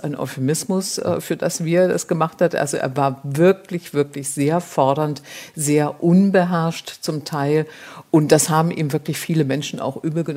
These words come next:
Das hat man ihm auch nicht nur in der, im, in, im politischen Berlin übel genommen, sondern es gibt, äh, wenn man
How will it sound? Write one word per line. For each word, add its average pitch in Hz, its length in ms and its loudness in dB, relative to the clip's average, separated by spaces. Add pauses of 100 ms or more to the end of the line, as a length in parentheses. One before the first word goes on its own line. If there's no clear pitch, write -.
(120)
Das 139 160 -6
hat 147 140 -6
man 147 120 -2
ihm 147 180 -8
auch - 140 -14
nicht 156 200 -10
nur 147 120 -4
in 143 80 -4
der, 131 160 0 (100)
im, 139 160 -6
in, 139 240 -8
im 135 180 -10
politischen 147 520 -6
Berlin 139 280 0
übel 147 300 0
genommen, 143 340 -2 (340)
sondern 147 280 2
es - 180 -6
gibt, - 260 -4
äh, 151 280 -4
wenn 143 140 2
man 139 280 -4